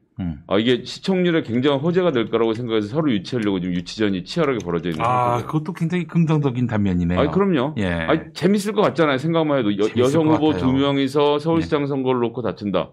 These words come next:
Speaker 1: 네.
Speaker 2: 우리나라 최초의 여성 광역시장의 탄생을
Speaker 1: 음.
Speaker 2: 눈앞에 두고 있는 상태 아닙니까?
Speaker 1: 네, 알겠습니다. 어, 짐의겸 의원의 출연은 어떻게 봐야 합니까?
Speaker 2: 이제 김의겸 의원이 지금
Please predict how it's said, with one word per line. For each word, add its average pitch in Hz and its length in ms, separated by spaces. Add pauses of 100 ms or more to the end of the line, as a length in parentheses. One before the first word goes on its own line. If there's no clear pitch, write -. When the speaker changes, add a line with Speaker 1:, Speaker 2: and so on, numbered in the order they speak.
Speaker 1:
네. 90 320 (240)
Speaker 2:
우리나라 151 440
최초의 170 720
여성 135 380
광역시장의 117 680
탄생을 131 760
Speaker 1:
음. 90 260
Speaker 2:
눈앞에 113 320
두고 95 200
있는 90 140
상태 90 280
아닙니까? 65 340
Speaker 1:
네, 82 140 (240)
알겠습니다. 85 680 (1300)
어, 160 560 (160)
짐의겸 185 1000
의원의 147 680
출연은 131 460
어떻게 151 260
봐야 87 200
합니까? - 540 (760)
Speaker 2:
이제 135 200
김의겸 165 460
의원이 156 320
지금 143 340